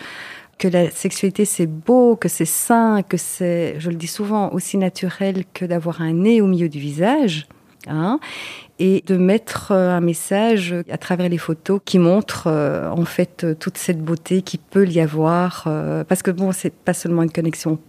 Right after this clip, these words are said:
corps, c'est une connexion au cœur. Ce qu'on souhaite souvent trouver dans la sexualité,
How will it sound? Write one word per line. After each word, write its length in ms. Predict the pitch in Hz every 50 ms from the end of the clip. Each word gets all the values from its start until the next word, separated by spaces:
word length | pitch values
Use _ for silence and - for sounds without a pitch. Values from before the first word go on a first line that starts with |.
| - -
corps, 440 | - 240 254 262 247 220 190 165 -
c'est 120 | - 185
une 80 | 165 156
connexion 460 | - 160 165 156 - - - 175 165
au 60 | 156 - _
cœur. 320 | - 208 208 220 214 208
Ce 80 | - -
qu'on 200 | - 185 175 170
souhaite 380 | 160 - - - 208 202 - -
souvent 460 | - - 180 170 170 185 185 185 180
trouver 500 | - - - - 190 175 165 180 190 190
dans 140 | 180 170 170
la 100 | 165 165
sexualité, 960 | - - 165 - - - 165 156 156 147 - - - 202 220 247 254 240